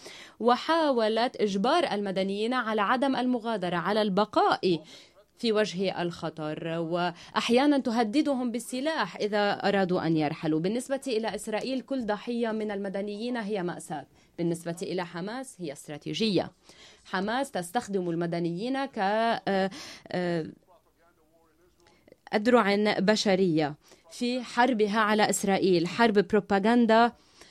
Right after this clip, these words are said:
يتبنى-، تتبناها وسائل الإعلام الغربية. ولكن على الرغم من تهديدات حماس، حوالي سبعمائة ألف غزاوي قاموا بالاستماع إلى دعواتنا وانتقلوا إلى مناطق آمنة.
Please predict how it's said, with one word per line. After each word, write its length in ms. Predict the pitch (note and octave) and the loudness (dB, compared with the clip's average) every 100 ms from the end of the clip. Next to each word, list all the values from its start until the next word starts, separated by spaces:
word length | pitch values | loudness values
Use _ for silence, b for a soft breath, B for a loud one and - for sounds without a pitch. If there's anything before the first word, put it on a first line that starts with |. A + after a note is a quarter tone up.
| b b b b - | b b b b -2
يتبنى-، 720 | A#3 A#3+ A3 A3+ A#3+ C4+ C#4 | 2 4 4 4 6 4 4
تتبناها 680 | - A3 G3+ G#3 A#3 C4 A#3 | 2 2 4 6 6 6 6
وسائل 340 | F#3+ G#3+ F#3+ | 6 6 4
الإعلام 400 | F#3 E3+ F#3+ F#3 | 4 4 2 2
الغربية. 520 | D#3+ E3+ D#3 D3+ D3 D3+ | 0 -4 -6 -8 -8 -6
ولكن 440 | E3+ G#3+ A3 B3 | -6 -6 -6 -4
على 220 | G#3 A3+ | 0 0
الرغم 240 | A3 C#4 C4+ | 2 2 4
من 260 | G#3+ G3+ | 4 2
تهديدات 580 | G#3+ F#3 G3+ G3+ A3 A3 | 0 2 4 4 2 0
حماس، 760 | G#3 F#3 F3+ F3+ G3+ A3 G#3+ A3 | -2 2 2 4 4 2 2 0
حوالي 720 | G#3 - G3+ G#3 G#3+ G#3+ A3 | 0 2 4 4 4 4 2
سبعمائة 640 | G#3+ G3 F#3+ A3 A#3 F#3 F#3+ | 4 2 4 4 4 2 0
ألف 340 | G3+ A3+ G3+ A3 | 2 2 2 0
غزاوي 920 | C3+ G#3 G3 G#3 F3+ F3+ D#3+ E3 A#3 B B B - _ _ _ - - F4+ G4 - - _ _ F#4+ - _ _ - _ _ _ _ - | 2 2 4 2 4 2 4 6 4 B B B -20 _ _ _ -20 -20 _ -20 -20 -20 _ _ _ -20 _ _ -20 _ _ _ _ 4
قاموا 360 | A#3+ B3+ A#3 | 8 10 10
بالاستماع 640 | A#3 - G#3+ A#3 A3+ A#3+ A#3 | 8 8 6 6 8 8 6
إلى 360 | G#3+ G#3+ G#3 | 6 6 6
دعواتنا 720 | G3+ F#3+ F#3+ F#3+ F3 F#3 F3 E3 | 6 6 6 6 4 4 6 6
وانتقلوا 580 | E3+ F3+ B3+ A3 A3 | 6 4 2 6 6
إلى 200 | C#3+ G3 | 6 6
مناطق 480 | F#3+ F3 F#3+ G#3 - | 6 6 4 0 0
آمنة. 540 | G#3+ G3+ F3+ D3+ C#3+ | 2 4 6 6 4